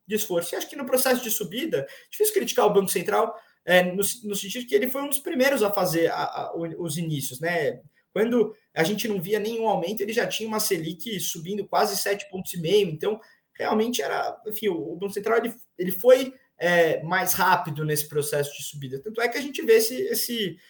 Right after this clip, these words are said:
diferencial de juros que a gente tem pros Estados Unidos e pra outras economias, é, é, ao redor do mundo, inclusive economias, é, emergentes também, pra fazer a comparação um pouco mais, mais adequada.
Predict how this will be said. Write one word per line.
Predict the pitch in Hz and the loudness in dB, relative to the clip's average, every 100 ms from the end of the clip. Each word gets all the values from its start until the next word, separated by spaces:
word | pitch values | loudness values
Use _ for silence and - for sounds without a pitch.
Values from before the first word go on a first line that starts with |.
| _ | _
diferencial | - 277 220 240 214 | -6 0 2 6 6
de | 208 | 4
juros | 196 208 240 | 0 -2 -2
que | 247 | -4
a | |
gente | 247 240 | -4 -2
tem | 214 | -4
pros | 208 220 | -4 -6
Estados | - 220 196 | -4 -4 -4
Unidos | 240 190 202 | -4 -4 -4
e | 185 | -4
pra | 175 | 2
outras | 170 180 175 | 2 2 -6
economias, | 170 175 160 156 156 156 - _ _ | -6 -6 -6 -4 -4 -6 -12 _ _
é, | 160 160 156 - 156 147 | 2 4 4 2 0 2
é, | |
ao | 143 | 0
redor | 160 165 180 | 0 0 0
do | 254 | 0
mundo, | 202 196 | -2 -2
inclusive | 147 131 147 | -6 -8 -8
economias, | 160 160 151 151 165 - _ _ - | -8 -6 -4 -2 -4 -6 _ _ -2
é, | 151 147 | 2 4
emergentes | 170 208 247 175 180 - | 4 2 2 -2 -4 -4
também, | 139 135 | -4 -4
pra | - | -6
fazer | - 120 127 | -8 -4 -4
a | |
comparação | - 127 127 123 - 127 | -4 -6 -2 -2 -2 -6
um | 120 | -8
pouco | - 127 127 | -12 -16 -6
mais, | 127 117 - - _ _ _ _ _ _ - - | -4 -4 -6 -14 _ _ _ _ _ _ -18 -4
mais | 139 139 | -2 0
adequada. | 139 139 - 123 107 | 2 2 2 0 -2